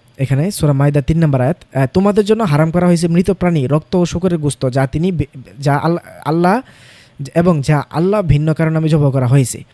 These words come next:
এখানে এই কথা তো বলা হয়েছে, এখানে না, চার নম্বর আয়াতে হয়তো এটা রয়েছে। দ-,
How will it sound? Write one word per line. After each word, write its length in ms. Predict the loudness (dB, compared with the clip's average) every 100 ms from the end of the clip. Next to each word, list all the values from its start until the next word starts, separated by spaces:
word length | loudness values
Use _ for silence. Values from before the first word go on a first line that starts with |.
| _ -20 -20 _
এখানে 260 | 0 2 2
এই 60 | 2
কথা 180 | 0
তো 80 | -2
বলা 160 | 2 2
হয়েছে, 260 | 2 0 -2
এখানে 240 | -2 -2
না, 180 | -2 -4
চার 180 | -2 0
নম্বর 240 | 0 0
আয়াতে 200 | 0 0
হয়তো 220 | -2 -2
এটা 180 | -6 -6
রয়েছে। 320 | -6 -6 -6
দ-, 100 | -6